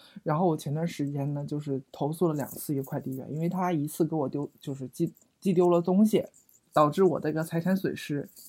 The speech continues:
当然我就，我让他赔了我这笔钱。第二次就是这个快递显示已经到北京到了三天了，他还是不给我送，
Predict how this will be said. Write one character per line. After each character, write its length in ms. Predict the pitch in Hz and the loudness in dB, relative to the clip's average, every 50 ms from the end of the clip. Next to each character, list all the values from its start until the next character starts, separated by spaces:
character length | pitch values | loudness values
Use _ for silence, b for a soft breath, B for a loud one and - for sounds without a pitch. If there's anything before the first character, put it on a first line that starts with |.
| - - | -16 -8
当 140 | - 151 180 | -2 0 0
然 100 | 185 - | 0 6
我 160 | - 214 - - | 6 6 6 6
就， 340 | - - - _ 180 175 170 - | 0 -8 -4 _ 0 0 4 4
我 140 | 185 180 185 | 4 6 6
让 140 | 208 202 202 | 6 8 8
他 80 | 202 | 6
赔 220 | 202 196 - 254 165 | 6 4 2 2 4
了 100 | 185 185 | 6 6
我 80 | 156 | 6
这 100 | - 180 | 6 4
笔 120 | 165 160 151 | 4 4 0
钱。 280 | - - - 156 151 B B B B B B B B B B _ | -4 0 0 0 0 B B B B B B B B B B _
第 100 | - 294 | 10 12
二 160 | 302 262 247 | 12 12 12
次 180 | 254 - 262 247 | 12 10 6 6
就 140 | 226 247 220 | 6 6 6
是 60 | 220 | 6
这 180 | 220 240 220 | 6 6 6
个 100 | 190 208 | 6 6
快 240 | 208 - - 262 240 | 4 4 4 4 6
递 140 | 208 220 214 | 6 6 4
显 260 | 196 - 175 143 139 | 4 4 2 2 2
示 160 | 151 - 214 | 2 2 2
已 40 | 190 | 4
经 180 | 165 180 185 190 | 4 2 2 6
到 220 | 190 214 202 185 | 6 8 6 6
北 120 | 175 156 147 | 4 2 0
京 180 | - 170 175 185 190 | 2 2 0 2 4
到 180 | - 214 202 | 4 4 4
了 80 | 185 185 | 4 2
三 280 | - - 208 208 214 220 | 2 4 6 8 8 8
天 200 | 220 220 190 147 | 8 6 2 2
了， 200 | 143 143 143 160 165 | 2 -2 -4 -6 -6
他 140 | - - 220 | -4 -4 2
还 180 | 202 170 160 196 | 4 6 8 8
是 80 | 294 | 8
不 80 | 381 294 | 8 8
给 60 | 233 | 6
我 100 | 190 120 | 6 4
送， 240 | - - 175 139 | 4 2 0 -2